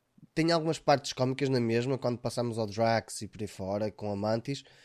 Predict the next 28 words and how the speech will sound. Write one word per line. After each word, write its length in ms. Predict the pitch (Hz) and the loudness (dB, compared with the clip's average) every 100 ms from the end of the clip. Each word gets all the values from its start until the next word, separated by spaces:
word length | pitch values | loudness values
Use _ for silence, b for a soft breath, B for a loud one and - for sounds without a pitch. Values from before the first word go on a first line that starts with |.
| B B | B B
mas 340 | 123 135 135 135 | 0 4 4 0
começamos 480 | _ 139 135 143 139 | _ -6 -2 -2 -2
a 40 | |
ter 260 | 135 139 135 | 2 2 4
uma 200 | 131 127 | 2 0
parte 320 | - 139 135 | 2 0 0
mais, 680 | 131 127 127 127 - - - b b b b b b | 2 4 4 2 0 -4 -8 b b b b b b
sei 160 | - 240 | -2 4
lá, 360 | 131 104 90 - - - | 4 4 0 -10 -20 -14
diria 500 | 165 175 180 202 185 | -10 -6 0 6 8
lamechas, 880 | 160 143 127 147 - 120 110 - - - 113 104 | 8 8 8 6 4 0 -2 -4 -8 -6 -4 -2
hum, 560 | 104 101 101 104 104 - - - - - - | -2 -4 -6 -6 -10 -12 -16 -20 -18 -18 -6
a-, 40 | 120 | -2
aí, 420 | 113 113 120 131 b b b b | 0 0 -2 -4 b b b b
eh, 220 | 113 117 | 0 2
pelo 240 | - 143 139 | 4 4 6
menos 280 | 139 135 | 6 4
com, 320 | - 127 117 110 | 2 0 0 -2
com, 300 | 120 117 107 | -2 -2 -2
com 140 | 117 | -6
o 40 | |
personagem 560 | 107 - 127 120 110 113 | -8 -2 2 2 2 -2
da, 220 | 110 110 | 0 -2
da, 720 | 98 107 101 101 101 98 - 107 | -2 -2 0 -2 -4 -6 -10 -8
da, 400 | 104 104 98 95 | -4 -2 -2 -6
hum, 400 | 92 90 87 82 _ _ _ _ _ _ _ _ _ _ - | -8 -10 -12 -16 _ _ _ _ _ _ _ _ _ _ -8
da 120 | 107 | -2
Gamora, 640 | 113 110 117 117 113 107 | 0 2 4 4 2 -2